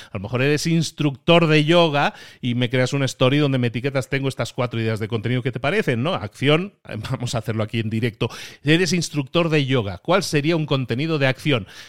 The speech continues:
Pues a lo mejor una secuencia de yoga para principiantes, ¿vale? O, o instrucciones de yoga para principiantes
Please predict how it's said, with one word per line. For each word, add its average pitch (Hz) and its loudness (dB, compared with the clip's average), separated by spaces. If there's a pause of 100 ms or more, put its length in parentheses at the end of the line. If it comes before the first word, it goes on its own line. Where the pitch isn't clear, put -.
Pues 127 -6
a - 0
lo 113 -2
mejor 143 0
una 147 -2
secuencia 151 -4
de 117 -4
yoga 147 0
para 117 0
principiantes, 139 -4
¿vale? 131 -6
O, 135 0
o 113 -2
instrucciones 123 -6
de 120 -2
yoga 143 0
para 127 -2
principiantes 131 -4